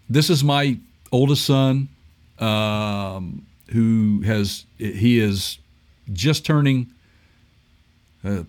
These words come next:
thirty-ish, somewhere around that. But he is of that generation where technology is extremely important to him. And I'm telling you right now that these tech companies and these vehicle companies,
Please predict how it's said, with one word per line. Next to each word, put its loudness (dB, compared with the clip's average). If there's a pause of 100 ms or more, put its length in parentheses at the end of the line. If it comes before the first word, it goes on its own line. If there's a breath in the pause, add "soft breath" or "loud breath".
(160)
thirty-ish, -2 (180)
somewhere -2
around -4
that. -4
But 0
he 4
is 2
of 2
that 0
generation 0
where -2
technology -4
is -2
extremely -2
important -4
to 0
him. -4 (360 loud breath)
And 0
I'm 0
telling 0
you 2
right 0
now 0
that -2
these -2
tech -2
companies -4 (400 soft breath)
and 0
these 2
vehicle 2
companies, -2